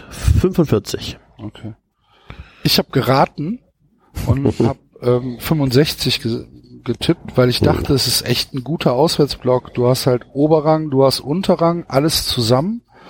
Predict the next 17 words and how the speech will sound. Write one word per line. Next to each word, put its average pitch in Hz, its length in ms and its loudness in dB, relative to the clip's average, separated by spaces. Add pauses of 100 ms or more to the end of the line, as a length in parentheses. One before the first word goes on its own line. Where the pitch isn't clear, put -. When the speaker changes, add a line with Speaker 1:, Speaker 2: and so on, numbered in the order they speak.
(440)
Speaker 2:
Du - 80 -6
kannst 160 320 0
bis - 180 2
ganz 139 220 0
nach 131 80 2
unten 202 380 -2
gehen, 175 420 2
du 147 80 -6
kannst - 340 -2
deine, 123 360 2
deine, 117 520 -2
deine, 113 460 -2 (640)
deine 123 200 4
Banner 175 400 2
aufhängen 185 720 2
am 170 240 -8
Zaun. 175 840 2